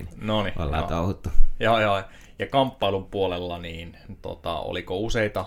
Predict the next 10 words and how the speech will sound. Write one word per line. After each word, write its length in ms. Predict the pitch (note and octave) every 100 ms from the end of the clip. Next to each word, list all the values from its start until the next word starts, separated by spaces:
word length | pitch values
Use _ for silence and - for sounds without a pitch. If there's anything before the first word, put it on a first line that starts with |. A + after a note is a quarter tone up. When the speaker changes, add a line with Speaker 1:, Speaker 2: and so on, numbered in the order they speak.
| -
Speaker 2:
eri 200 | A2 G2+
lajeja 480 | G2 F#2 F#2 F2 - - - - -
vai 220 | F2+ F2
tota, 500 | E2+ F2+ - E2+ E2 - - - -
jotain 280 | F2 F2 F2
tiettyä? 500 | G2 D2+ - - - - - - - -
Speaker 1:
No 120 | G2+
joo, 260 | G#2+ A#2 G2
siis, 420 | F2 F#2 E2 - - D#2+
äh, 280 | D#2+ D2+